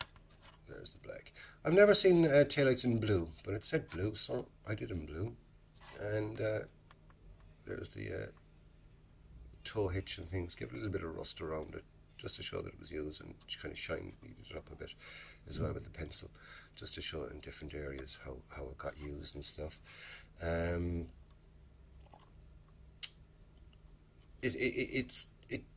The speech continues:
it's very hard to get a, a single colour vehicle to, um, to look right and not look as if so bland. So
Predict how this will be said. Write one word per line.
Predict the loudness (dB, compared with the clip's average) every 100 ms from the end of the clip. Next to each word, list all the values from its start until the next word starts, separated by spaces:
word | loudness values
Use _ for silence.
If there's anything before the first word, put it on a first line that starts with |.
| -20 -12
it's | -4 6
very | 10 12
hard | 12 12 8
to | 0
get | 2 2 2 0
a, | 6 6 6 2
a |
single | 4 8 8 6
colour | 4 2
vehicle | 4 2 0 -2 -10 -16 -20 -18 -18 -18 -20 -20 -20 -18 -10 -2
to, | 0 2 4
um, | 4 4 -2 -6 -10 -20 -20 -20 -20 -20 -20 -20 -20 -20 -20 -20 -18 -4
to | 4
look | 6 6
right | 0 0 -2 -6 -10 -20 -20 -20 -14
and | -10 -10 0
not | 2 4
look | 2 -2 -6
as | -6
if | -6 -4
so | -2 -2
bland. | 2 2 2 -2 -8 -12 -14 -18 -14
So | -6 -2 0 -2